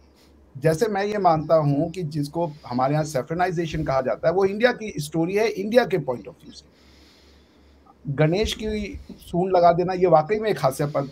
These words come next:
हास्यास्पद बात sound करती है, लेकिन Plastic surgery का India में denial कर देना। जब मुगल आते थे, तो वो, उन्होंने war करके Indians की नाक काट दिया करते थे, और ये, और ये सोलहवीं शताब्दी में, सत्रहवीं शताब्दी में आप जाए, local जो वो होते थे,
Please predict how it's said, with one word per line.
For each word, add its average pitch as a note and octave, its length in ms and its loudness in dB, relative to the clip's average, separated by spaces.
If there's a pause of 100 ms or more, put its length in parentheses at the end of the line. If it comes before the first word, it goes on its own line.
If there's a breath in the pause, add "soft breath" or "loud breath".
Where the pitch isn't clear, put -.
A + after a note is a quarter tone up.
हास्यास्पद C#3+ 520 -4
बात A#2 280 -4
sound D#3+ 440 -2
करती - 300 -14
है, - 140 -18 (220)
लेकिन A#3 440 -4 (960 soft breath)
Plastic E3 460 0
surgery G#3 360 2
का D#4 100 2
India G3 240 4
में G3 120 -2
denial E3 340 4
कर D3 120 0
देना। C#3 280 -2
जब E3 240 2
मुगल F3 240 4
आते E3 260 4
थे, F3+ 160 -2
तो F#3 140 -2
वो, F3 460 0 (100)
उन्होंने E3 240 0
war D#3 300 4
करके D#3 360 -2
Indians D#3+ 500 0
की F3 100 -4
नाक D3+ 240 2
काट D3+ 140 2
दिया D3 160 -2
करते C#3+ 320 -4
थे, D3+ 140 -2
और C#3+ 200 0
ये, F3+ 160 -2
और F3+ 220 0
ये G3+ 100 -2
सोलहवीं E3+ 360 -6
शताब्दी D#3 400 -4
में, E3 180 -4
सत्रहवीं D3 300 -4
शताब्दी D3 320 -4
में E3 140 -4
आप C#3 160 -2
जाए, D3 180 0
local E3 300 -6
जो D#3 260 -4 (400 loud breath)
वो D3+ 200 4
होते D3 180 0
थे, C#3+ 440 2